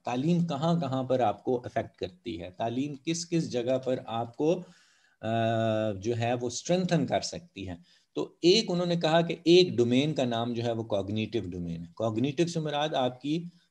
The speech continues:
अ, इंटेलिजेंस है, आपकी याददाश्त है, आपकी मेमोरी है, ज़ख़ीरा अल्फाज है, वोकैबुलरी है। तो एक होती है कॉग्निटिव डोमेन, दूसरी होती है साइकोमोटर डोमेन।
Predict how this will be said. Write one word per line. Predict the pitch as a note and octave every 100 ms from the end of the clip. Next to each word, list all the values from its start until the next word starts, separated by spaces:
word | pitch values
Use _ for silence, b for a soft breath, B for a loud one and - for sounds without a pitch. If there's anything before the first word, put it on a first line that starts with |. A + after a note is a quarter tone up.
| _
अ, | F#2+ - - A#2
इंटेलिजेंस | A2+ A2+ C3+ C3+ A#2 A#2 A2+
है, | A2+ A2
आपकी | G2 G2+ - - G2+
याददाश्त | F#2+ F2 A#2 C3 B2 -
है, | A2+ A2
आपकी | G#2 F#2+ - F#2
मेमोरी | F2 A2 C3+ B2 B2+
है, | A#2 A2+
ज़ख़ीरा | F#2+ F#2+ F#2+ G#2 G#2+ F#2+
अल्फाज | F#2 G#2 B2 C#3 A#2+
है, | A2
वोकैबुलरी | G2 - B2 B2 B2 G#2
है। | F2 - B B -
तो |
एक | - D#3 E3+
होती | C#3 - D3+
है |
कॉग्निटिव | D3 A#2 G2+ G#2 G2+ G#2+
डोमेन, | F#2 F2+ E2+ E2+ b b b -
दूसरी | C3+ F3+ A3
होती | A3 F3 F#3
है | G#3+
साइकोमोटर | - E3+ F3+ F3+ F3 B2 A2 A2+
डोमेन। | F#2+ F#2 E2+ -